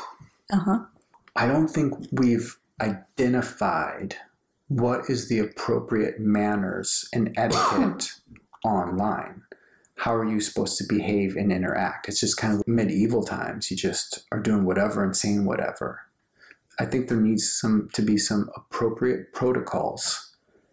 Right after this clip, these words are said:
Speaker 2: in place. Like when you're, you know, before all the corona stuff went down, you'd hold the door open for someone. That was being polite.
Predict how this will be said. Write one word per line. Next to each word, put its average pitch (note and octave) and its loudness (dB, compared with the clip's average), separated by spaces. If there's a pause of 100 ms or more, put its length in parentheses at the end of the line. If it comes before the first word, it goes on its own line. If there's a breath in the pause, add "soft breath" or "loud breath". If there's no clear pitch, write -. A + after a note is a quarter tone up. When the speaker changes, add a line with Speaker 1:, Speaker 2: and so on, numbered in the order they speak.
(520)
Speaker 2:
in A2+ 4
place. - -4 (600)
Like G#2 -2
when A2+ 4
you're, F#2+ 2 (360)
you B3 2
know, G3+ 2
before A#2 2
all G2 0
the F#2+ -2
corona G2+ -2
stuff - -4
went F2+ -4
down, F2+ -4
you'd B2+ 0
hold C#3 -2
the C#3 2
door D3+ 2
open G2 -2
for - -6
someone. - -2
That - 0
was A2+ -2
being A#2+ 2
polite. G2 -4